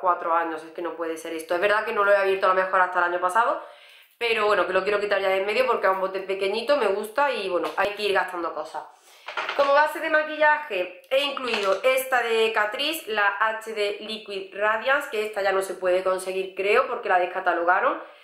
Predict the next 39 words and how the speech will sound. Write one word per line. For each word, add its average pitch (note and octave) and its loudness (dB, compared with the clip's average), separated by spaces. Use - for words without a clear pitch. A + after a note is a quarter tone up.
Creo B3 -2
que C4+ -2
seguís A3+ -6
teniendo A#3 -2
la A3 4
versión G#3 0
H G#3+ -2
D G#3 2
Liquid G#3+ -6
Coverage, C#4 2
creo G3+ 2
que G3+ 0
esa F#3+ -4
sigue F#3+ -2
estando, G#3+ 0
que A3 0
es G3 -4
como F#3+ -4
la E3+ 4
clásica, C4+ 0
pero A3 0
la G3 4
radiante A3 0
la G3 2
retiraron, F3 -2
¿vale? G3+ 2
Era B3 2
el A#3+ 0
tono A#3 4
cero A3+ 2
diez, C#4+ 2
que G#3 4
es A#3 2
un C#4 -2
poquito C#4 -2
subidito, B3 -2
¿vale? A#3 2
No A3 4
es, G#3+ 2